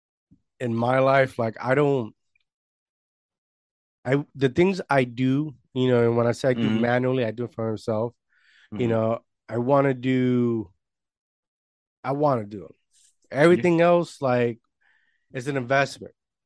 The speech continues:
Speaker 2: Yeah.
Speaker 1: You know, I don't, I wanna, I, I, I want a food truck, but I don't wanna run it.
Speaker 2: Yeah.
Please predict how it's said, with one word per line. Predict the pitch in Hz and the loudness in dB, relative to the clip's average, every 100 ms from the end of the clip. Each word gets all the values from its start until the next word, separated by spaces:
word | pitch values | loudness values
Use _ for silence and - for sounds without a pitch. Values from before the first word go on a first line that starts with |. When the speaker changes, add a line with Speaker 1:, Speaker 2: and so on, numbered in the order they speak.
| _ _ _ _ | _ _ _ _
Speaker 2:
Yeah. | 98 101 101 - _ - | -8 -8 -8 -12 _ -8
Speaker 1:
You | 127 | -2
know, | 131 | 0
I | 127 139 | 0 2
don't, | 160 | 2
I | 131 135 | 2 0
wanna, | 147 151 131 - - | 2 2 2 -2 -10
I, | 117 | -10
I, | - 117 | -8 -8
I | 113 | -4
want | 131 143 | 0 0
a | |
food | 127 160 175 | 0 -4 -4
truck, | 135 110 | -4 -6
but | 113 | -4
I | |
don't | 165 170 | -4 -2
wanna | 127 | -4
run | 110 151 139 | -4 -2 -4
it. | - _ _ _ _ _ _ _ - | -8 _ _ _ _ _ _ _ -8
Speaker 2:
Yeah. | 98 92 | -6 -6